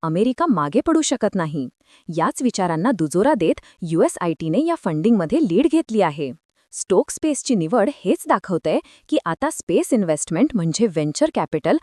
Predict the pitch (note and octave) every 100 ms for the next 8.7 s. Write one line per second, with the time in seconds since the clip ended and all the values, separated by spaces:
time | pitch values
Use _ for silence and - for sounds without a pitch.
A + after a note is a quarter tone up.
0 | - - B3+ D#4 E3+ - B3+ F4+ G3+ -
1 | C4 A3 D3+ C#3+ D#4+ - D#3+ D3 D4 E4
2 | C#4+ G#3+ D#3 D#3+ B2+ - _ _ _ E3+
3 | - D#4+ C#4 F3+ D#4+ - _ C4 D#4+ -
4 | D4+ - F3+ D#3+ B3+ - F4 C4 G3 F#3+
5 | F#3 E3 D3+ D#3+ C3 - _ - F3+ C#4+
6 | E3+ D#3 C4+ - A3 C4 - D#3 E4 C4
7 | E3 G3+ C#4 E4 E3+ D3+ F3+ D#4+ D#3+ F3
8 | E4 E4 D4 G#3+ E3 D3